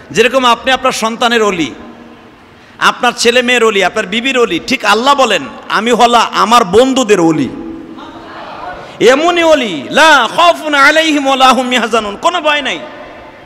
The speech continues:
আমি যাদের দায়িত্ব নিয়েছি, আমি যাদের গার্ডিয়ান, তাদের কোনো ভয় নাই। যেরকমভাবে কোনো বাচ্চা যদি বিপদে পড়ে যায়,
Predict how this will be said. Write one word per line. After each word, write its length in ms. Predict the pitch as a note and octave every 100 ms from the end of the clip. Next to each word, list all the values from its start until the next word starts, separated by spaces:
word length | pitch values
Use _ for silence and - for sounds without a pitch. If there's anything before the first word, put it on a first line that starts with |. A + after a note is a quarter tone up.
| - - - - -
আমি 240 | - G#3 C#4
যাদের 300 | D4+ D4 A#3
দায়িত্ব 340 | C#4+ C#4+ D#4
নিয়েছি, 280 | D4+ C#4+ C4
আমি 180 | B3+ C4+
যাদের 240 | C#4 C4+
গার্ডিয়ান, 440 | A#3+ B3+ A#3+ A#3+
তাদের 240 | A3 C#4 D4
কোনো 260 | D#4+ F#4
ভয় 220 | F4+ E4+ D4
নাই। 200 | B3 E3 - - - - - - - - -
যেরকমভাবে 580 | F#3+ A#3 B3 A#3 A3+ A3+
কোনো 200 | A3 G#3+
বাচ্চা 340 | A3 A3 A3+
যদি 200 | A3 G#3
বিপদে 340 | G#3+ G#3 A3
পড়ে 220 | A3 G#3 F#3
যায়, 220 | E3